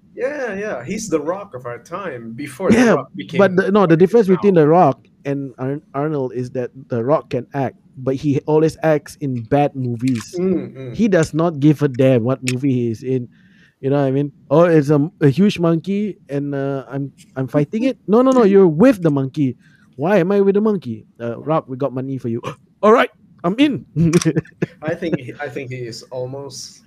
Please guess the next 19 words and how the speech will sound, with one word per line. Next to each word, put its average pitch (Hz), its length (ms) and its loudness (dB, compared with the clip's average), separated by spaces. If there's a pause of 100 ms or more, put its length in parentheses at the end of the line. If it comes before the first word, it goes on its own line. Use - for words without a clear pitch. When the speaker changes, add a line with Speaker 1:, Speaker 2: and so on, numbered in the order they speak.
(200)
Speaker 1:
like 135 220 -8
the 135 80 -8
Dave 123 300 -10
Chappelle 117 600 -10
of 113 140 -16
movies 117 520 -14
because 120 440 -12
he'll 180 220 0
do 226 140 -8
whatever, 170 520 0
right? 110 340 -12
Because 135 220 -12
he 185 100 -4
knows 185 220 -6
Speaker 2:
Mm-hmm. 175 120 -8
Speaker 1:
people 151 180 -4
will 123 100 -2
like 135 240 -6
him 117 160 -8